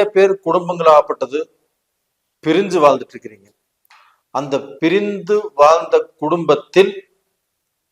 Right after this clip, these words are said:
ஒரு மன நிம்மதி, ஒரு மன சந்தோஷம், அடுத்தவங்க மூலியமாக உங்களை சேர்த்து வைக்கக்கூடிய வாய்ப்புகள் உருவாகும்.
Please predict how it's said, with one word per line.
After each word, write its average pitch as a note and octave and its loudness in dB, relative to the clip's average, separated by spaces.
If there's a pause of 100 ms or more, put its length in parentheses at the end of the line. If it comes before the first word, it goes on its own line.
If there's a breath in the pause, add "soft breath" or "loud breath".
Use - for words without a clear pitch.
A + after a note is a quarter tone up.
(160)
ஒரு B2+ -6
மன B2 -2
நிம்மதி, C3+ -8 (320)
ஒரு B2+ -8
மன B2 -2
சந்தோஷம், C#3 -8 (880)
அடுத்தவங்க E3+ 0
மூலியமாக D3 -2 (460)
உங்களை C3 -8
சேர்த்து F3+ 0
வைக்கக்கூடிய D3 -6
வாய்ப்புகள் A#2+ -4
உருவாகும். G#2 -14